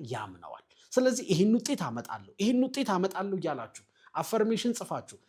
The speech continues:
የእውነት ደግሞ "አደርጋለሁ" ያላችሁትን በየቀኑ የምታደርጉ ከሆነ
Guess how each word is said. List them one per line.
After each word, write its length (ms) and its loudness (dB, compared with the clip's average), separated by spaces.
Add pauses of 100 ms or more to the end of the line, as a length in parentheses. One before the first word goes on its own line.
(160)
የእውነት 520 10
ደግሞ 320 6
"አደርጋለሁ" 560 6
ያላችሁትን 500 0
በየቀኑ 440 4
የምታደርጉ 580 -4
ከሆነ 340 -2